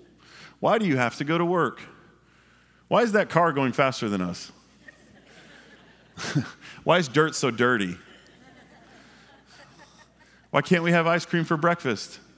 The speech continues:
Why is Main Street called Main Street?" Right? It's the main street. What does that mean? It's just the main street. That's why it's called Main Street. Why do you keep asking me about Main Street?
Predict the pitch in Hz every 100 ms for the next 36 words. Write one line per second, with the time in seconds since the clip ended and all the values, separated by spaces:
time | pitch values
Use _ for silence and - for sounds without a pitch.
0 | _ _ _ _ - - - _ _ _
1 | _ - 120 135 151 147 156 165 160 -
2 | 143 127 143 135 139 143 139 123 98 87
3 | - - _ _ - 113 131 156 - -
4 | - - - 147 156 160 - 226 202 101
5 | - - - _ _ 139 160 185 180 196
6 | 147 120 - 185 190 175 202 185 - 233
7 | 208 214 - 220 208 208 262 - 147 120
8 | 143 196 208 202 277 - 175 156 156 185
9 | 208 - 98